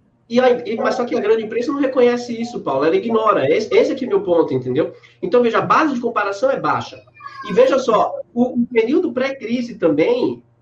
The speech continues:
pegando dois mil e quinze, dois mil e dezesseis, são dois anos negativos de crescimento, que equivale a cinco, sete por cento somando, mais quatro ponto dois da, da covid. Então, são mais, são mais de dez por cento, três, em três anos de taxas negativas de crescimento.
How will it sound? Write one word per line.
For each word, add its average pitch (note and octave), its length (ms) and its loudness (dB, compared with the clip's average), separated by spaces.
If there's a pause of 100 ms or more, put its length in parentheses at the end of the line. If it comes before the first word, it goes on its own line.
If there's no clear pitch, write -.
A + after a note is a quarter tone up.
pegando A3 320 2
dois G#3 180 2
mil A3 120 -8
e A3 40 -14
quinze, G3 400 -4
dois F3 140 -2
mil A3+ 80 -6
e - 20 -2
dezesseis, G3+ 320 -4
são G#3+ 160 0
dois A#3+ 300 4
anos B3 240 4
negativos G3 480 -2
de F#3 60 -10
crescimento, F3 560 2
que G3 80 -2
equivale F3 360 0
a - 20 -4
cinco, - 280 -10
sete G3+ 340 -4
por E3 60 -14
cento - 320 -2
somando, F3 400 2 (240)
mais A#3 260 0
quatro - 360 2
ponto A#3+ 220 2
dois A3+ 320 2
da, B3 120 0
da A3+ 220 -4
covid. A#3 600 -2 (300)
Então, B3 200 2
são C4+ 200 4
mais, C#4 400 2
são A3+ 100 2
mais C#4+ 200 0
de B3 60 -10
dez C4 220 0
por - 160 -4
cento, C#4 480 2
três, B3+ 320 2
em G#3+ 160 -10
três A#3+ 300 0
anos B3 320 4
de E3 100 -10
taxas F3 320 -4
negativas D#3 480 -2
de D3 80 -8
crescimento. C#3+ 600 -6